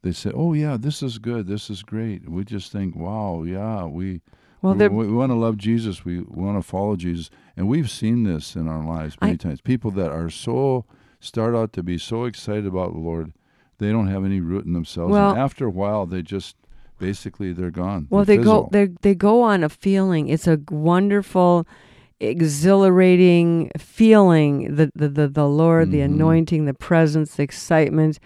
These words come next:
Speaker 2: the new thing. And it's their, their, their life in God is based on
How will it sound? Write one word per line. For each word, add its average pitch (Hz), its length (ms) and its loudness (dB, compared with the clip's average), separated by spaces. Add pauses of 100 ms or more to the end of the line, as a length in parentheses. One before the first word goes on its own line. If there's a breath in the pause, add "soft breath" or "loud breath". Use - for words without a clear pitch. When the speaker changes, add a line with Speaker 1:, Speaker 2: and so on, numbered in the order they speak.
(440 soft breath)
Speaker 2:
the 156 100 2
new 165 200 6
thing. 165 720 2 (420 soft breath)
And 170 240 4
it's - 220 0
their, 180 240 6
their, 175 260 6
their 165 260 4
life 180 640 0 (280)
in 180 260 6
God 175 440 2
is 151 220 -2
based 170 460 2
on 147 320 2